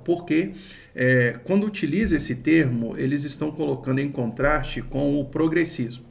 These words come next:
né? Que é uma das marcas do nosso tempo. E o que que acontece nesse movimento progressista? É,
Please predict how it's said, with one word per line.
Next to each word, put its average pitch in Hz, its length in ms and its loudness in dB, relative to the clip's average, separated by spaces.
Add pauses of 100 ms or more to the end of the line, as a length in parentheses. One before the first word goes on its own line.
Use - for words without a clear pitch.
(600)
né? 135 260 4
Que 127 220 0
é 127 420 6
uma 127 160 2
das 131 280 4
marcas 131 540 0
do 123 120 -2
nosso 120 300 -4
tempo. 131 400 -2 (360)
E 180 60 2
o 190 60 2
que 208 160 -2
que 220 80 0
acontece 131 800 2
nesse 127 280 2
movimento 123 500 0
progressista? 123 760 -4 (420)
É, 113 360 -4